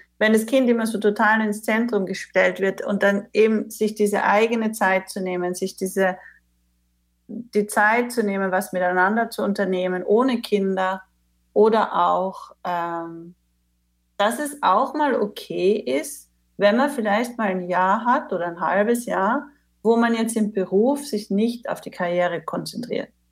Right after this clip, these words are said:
Ich glaub, das ist wirklich was, das wichtig ist, weil ansonsten wird dauernd,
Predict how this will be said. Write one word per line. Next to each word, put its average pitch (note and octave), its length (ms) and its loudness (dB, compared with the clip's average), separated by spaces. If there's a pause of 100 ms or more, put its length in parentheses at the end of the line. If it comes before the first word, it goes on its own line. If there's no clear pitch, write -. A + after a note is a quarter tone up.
(680)
Ich G3+ 100 -6
glaub, G#3+ 260 2
das B3+ 280 4
ist B3+ 160 -6
wirklich A#3 380 2
was, F#3 160 -2
das F#3+ 220 -8
wichtig G#3+ 400 0
ist, F#3+ 340 -4
weil F#3 260 2
ansonsten A3 720 2
wird A3 240 4
dauernd, A3+ 520 2